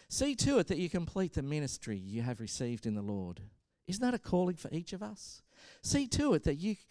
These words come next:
that you're a part of this, that you can have a positive impact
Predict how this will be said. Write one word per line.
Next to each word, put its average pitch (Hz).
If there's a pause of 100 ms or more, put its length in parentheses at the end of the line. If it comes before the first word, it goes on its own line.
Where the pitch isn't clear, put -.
(320)
that 208
you're 240
a 220
part 220
of 160
this, - (540)
that 165
you 190
can 202
have 185
a 156
positive 175
impact 131